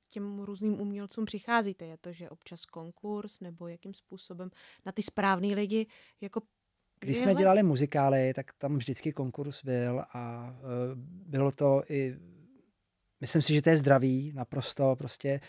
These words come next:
Speaker 2: pro toho režiséra vidět prostě množství nějakých lidí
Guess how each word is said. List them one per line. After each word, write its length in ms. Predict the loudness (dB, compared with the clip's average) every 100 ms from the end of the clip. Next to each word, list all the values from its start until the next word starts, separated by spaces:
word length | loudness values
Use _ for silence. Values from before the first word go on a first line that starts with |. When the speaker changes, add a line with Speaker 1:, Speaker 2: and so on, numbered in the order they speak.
| -12
Speaker 2:
pro 140 | -6
toho 200 | 2 4
režiséra 720 | 4 4 2 2 4 4 2
vidět 280 | 0 -2 -2
prostě 320 | -6 -14 -6
množství 360 | -2 -2 -4 -6
nějakých 420 | -4 -6 -10 -4
lidí 380 | -4 -2 -4 -6